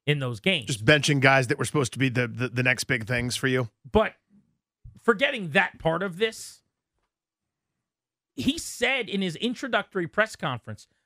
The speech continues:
Speaker 1: the reason that he came here was interested in Washington. The reason that he wanted to be here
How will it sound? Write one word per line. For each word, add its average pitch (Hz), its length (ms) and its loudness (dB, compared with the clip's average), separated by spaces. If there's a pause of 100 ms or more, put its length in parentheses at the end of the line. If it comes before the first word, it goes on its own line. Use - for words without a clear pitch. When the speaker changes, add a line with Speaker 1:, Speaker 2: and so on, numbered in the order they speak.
(120)
Speaker 1:
the 175 80 2
reason 269 540 -4
that 196 180 -2
he 180 140 -6
came 208 420 -8
here 123 380 -8
was 143 260 -4
interested 202 580 -6
in 143 140 -8
Washington. 131 600 -6 (280)
The 156 80 2
reason 247 300 -2
that 233 120 0
he 208 60 -4
wanted 175 280 -2
to 143 80 -6
be 220 240 -4
here 110 340 -10